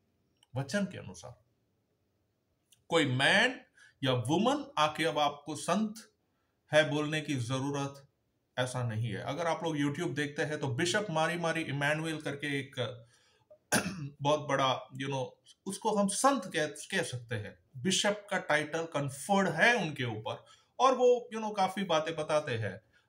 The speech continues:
अ, क्रिश्चियन बातें बताते हैं, आने वाले चीजों की बातें बताते हैं, वो एक bishop हुआ। But इधर जो मैं bishop कह रहा हूं, आपका glory है ये, आप और मैं उस तरह से संत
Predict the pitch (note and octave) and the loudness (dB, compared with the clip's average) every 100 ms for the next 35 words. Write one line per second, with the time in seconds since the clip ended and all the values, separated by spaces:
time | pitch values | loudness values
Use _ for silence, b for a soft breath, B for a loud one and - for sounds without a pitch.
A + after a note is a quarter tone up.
0 | - - B2 D#3 D3+ D#3 C#3+ C3+ C3+ C3 | -12 -10 -6 -6 -4 -4 -2 -2 -2 -4
1 | B2 B2 B2 B2 A#2 A#2 A#2 A#2 _ C3+ | -2 -2 -2 -2 -2 -4 -6 -14 _ -4
2 | C#3 B2+ B2+ B2 C3+ B2+ B2 B2+ B2 A#2 | -2 -2 -2 -4 -4 -4 -6 -8 -6 -6
3 | A#2 A#2+ A#2 A#2 A2 A2 G#2+ A2+ _ _ | -8 -8 -8 -10 -12 -12 -12 -14 _ _
4 | _ _ E3 D3 D4 F4+ F4+ D#4 D#4 _ | _ _ -10 2 6 6 4 -6 -8 _
5 | F3+ F#3+ F#3 E3 - A#2 G2+ - C#3+ F#3 | -12 -8 -4 -4 -4 -6 -6 -8 -6 -2
6 | F#3 D4+ A3+ G#3+ G3 F3+ D3+ - D3+ - | 2 2 2 -2 -2 -2 -4 -4 -4 -4
7 | C3+ B2+ C3+ C3+ - - F#3 A#3+ - - | -6 -4 -4 -8 -8 2 4 4 -2 -20
8 | _ _ _ _ - A#3 D#3 E3 D#3 C#3 | _ _ _ _ -2 0 2 0 0 0
9 | A2+ F#2+ G2 - _ _ _ _ _ _ | -2 -4 -8 -14 _ _ _ _ _ _
10 | - D#3+ F3 A#3+ - - _ _ - C3+ | -2 4 6 6 2 -14 _ _ -4 -2
11 | C#3 D3 C#3+ C#3+ D#3 D#3+ C#3 B2+ B2 B2 | -2 -2 -4 -2 -6 -4 -4 -2 -2 -4
12 | A2 C3 C3+ A#2+ | -6 -6 -6 -10